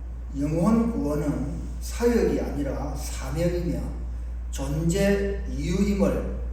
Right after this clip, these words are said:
아는 목사입니다. 교회를 운영하지 않고 교회를 눈물과 기도로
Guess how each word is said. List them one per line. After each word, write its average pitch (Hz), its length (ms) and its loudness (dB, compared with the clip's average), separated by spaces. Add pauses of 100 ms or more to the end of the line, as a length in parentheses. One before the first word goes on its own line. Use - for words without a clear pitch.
(220)
아는 131 440 -4
목사입니다. 123 680 -4 (1500)
교회를 151 1000 0
운영하지 190 640 4
않고 127 600 -2 (460)
교회를 131 760 -4
눈물과 165 840 0
기도로 - 640 -2